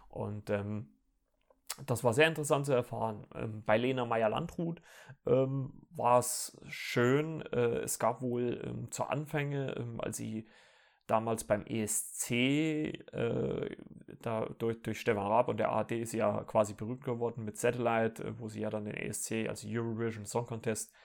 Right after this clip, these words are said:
ähm, gewonnen hat, ist sie ja berühmt geworden. Und, ähm, damals hat wohl Frank Elstner, ich hab das gar nicht mehr so auf dem Schirm gehabt, aber wo er dann damit angefangen hat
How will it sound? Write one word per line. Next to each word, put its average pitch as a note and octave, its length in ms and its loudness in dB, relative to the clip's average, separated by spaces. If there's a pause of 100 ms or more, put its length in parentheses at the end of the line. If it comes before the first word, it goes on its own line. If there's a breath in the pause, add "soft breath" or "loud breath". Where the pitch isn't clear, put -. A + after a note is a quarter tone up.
(640 loud breath)
ähm, G#2 580 0 (320)
gewonnen A2+ 380 0
hat, A2 180 -4
ist G#2+ 120 -6
sie A2 80 -4
ja G#2 80 2
berühmt A2+ 400 -4
geworden. A#2+ 400 -2 (580 loud breath)
Und, G#2+ 540 -2
ähm, G#2 360 -4 (300)
damals A2+ 340 0
hat A2+ 180 -2
wohl A2+ 160 2
Frank G#2 300 -2
Elstner, C3+ 300 2
ich - 80 -2
hab - 100 0
das B2 120 0
gar A2 120 6
nicht A#2 120 0
mehr A2+ 120 -2
so A2 120 -2
auf G#2 100 -2
dem G#2+ 60 -8
Schirm D#3 320 0
gehabt, A2 300 -2
aber G#2+ 200 0
wo G#2+ 260 0
er A#2+ 180 2
dann A#2+ 140 2
damit A2 260 0
angefangen B2+ 520 0
hat B2 300 2